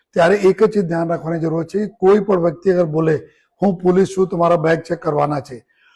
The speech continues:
તો કોઈ પણ સંજોગોમાં આપ બેગ દે-, જ-, એના ખોલીને, અ, જોવા માટે આપતા નહીં જોઈએ. કોઈ પણ પોલીસ જોઈએ કોઈ દિવસ રાસ્તેમાં કોઈને બેગ ખોલાવતી નથી. અગર ક્યારે પણ કોઈ આવે તો આપ એકસો બાર નંબરને જાણ કરજો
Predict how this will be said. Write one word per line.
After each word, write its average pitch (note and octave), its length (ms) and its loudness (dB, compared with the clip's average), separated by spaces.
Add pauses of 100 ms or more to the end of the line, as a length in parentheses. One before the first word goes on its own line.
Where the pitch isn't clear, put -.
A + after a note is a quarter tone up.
તો F#3 100 0
કોઈ G#3 260 4
પણ G3+ 160 2
સંજોગોમાં F3 680 0
આપ D#3+ 60 0
બેગ D#3+ 260 0
દે-, D#3 300 -8
જ-, D3+ 100 -16 (640)
એના D3 280 -4 (560)
ખોલીને, F#3 300 4
અ, F3+ 280 -2 (260)
જોવા E3+ 300 4
માટે E3+ 240 2
આપતા E3 320 2
નહીં F#3+ 200 -4
જોઈએ. G3+ 240 -4 (440)
કોઈ A#3 240 4
પણ G#3+ 200 4
પોલીસ F#3 420 0
જોઈએ F#3+ 260 4
કોઈ G3+ 300 2
દિવસ F#3+ 380 4
રાસ્તેમાં F#3+ 680 2 (300)
કોઈને F3+ 320 2
બેગ E3+ 280 2 (100)
ખોલાવતી D3 360 0
નથી. F#3 260 0
અગર F3+ 180 0
ક્યારે E3 340 0
પણ G3+ 160 2
કોઈ F#3 160 4
આવે F3+ 300 2 (420)
તો D#3+ 40 0
આપ E3+ 180 2
એકસો F3 240 -2
બાર D#3 240 4
નંબરને F3 360 0
જાણ F3+ 220 2
કરજો F#3 300 0